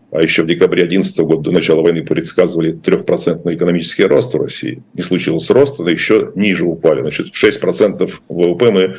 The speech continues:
потеряли от того, что могли бы получить. Эм, э, и щас это продолжается. И уже данные этого года тоже говорят, что, э, ситуация, ситуация,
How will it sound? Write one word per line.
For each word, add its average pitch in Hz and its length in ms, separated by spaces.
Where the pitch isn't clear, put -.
потеряли 98 480
от 82 120
того, 87 160
что 90 160
могли 92 220
бы 90 120
получить. 90 500
Эм, 85 520
э, 85 340
и 90 220
щас 127 360
это 78 180
продолжается. 71 720
И 69 40
уже 85 260
данные 87 520
этого 87 200
года - 220
тоже 117 280
говорят, 67 340
что, 73 420
э, 78 220
ситуация, 76 680
ситуация, 82 680